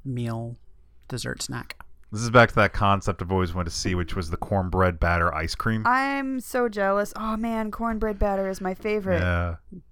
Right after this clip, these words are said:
Speaker 1: So, Johnny,
Speaker 3: Don't,
Speaker 1: can
Speaker 3: don't eat raw ba-, raw batter, kids. It's not good for you.
Speaker 2: No.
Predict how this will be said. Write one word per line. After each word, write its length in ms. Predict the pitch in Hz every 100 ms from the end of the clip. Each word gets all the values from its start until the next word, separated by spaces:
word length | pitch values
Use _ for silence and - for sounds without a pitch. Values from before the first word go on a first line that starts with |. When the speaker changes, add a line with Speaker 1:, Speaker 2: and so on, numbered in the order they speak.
| -
Speaker 1:
So, 380 | - 135 127 120
Johnny, 140 | - 120
Speaker 3:
Don't, 180 | 220 -
Speaker 1:
can 40 |
Speaker 3:
don't 200 | 214 220
eat 120 | 220
raw 200 | - 196
ba-, 180 | 190 185 175
raw 180 | 175 180
batter, 320 | 175 175 151
kids. 420 | 135 151 147 147
It's 160 | 147 165
not 180 | 151
good 140 | 156 156
for 140 | -
you. 240 | 131 135 127 - -
Speaker 2:
No. 520 | 110 113 107 101 92